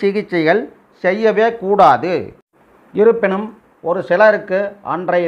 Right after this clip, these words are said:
தினம் மருத்துவம் செய்துதான் ஆக வேண்டும் அல்லது அறுவை சிகிச்சை செய்துதான் ஆக வேண்டும் என்றால் அன்றைய தினத்திற்குரிய தெய்வத்தையும் அன்றைய நட்சத்திரத்துக்குரிய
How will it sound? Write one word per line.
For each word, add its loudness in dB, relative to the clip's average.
தினம் -2
மருத்துவம் 0
செய்துதான் 2
ஆக 0
வேண்டும் -2
அல்லது 0
அறுவை 0
சிகிச்சை -6
செய்துதான் 0
ஆக -2
வேண்டும் -2
என்றால் 0
அன்றைய -2
தினத்திற்குரிய -4
தெய்வத்தையும் -4
அன்றைய -2
நட்சத்திரத்துக்குரிய -2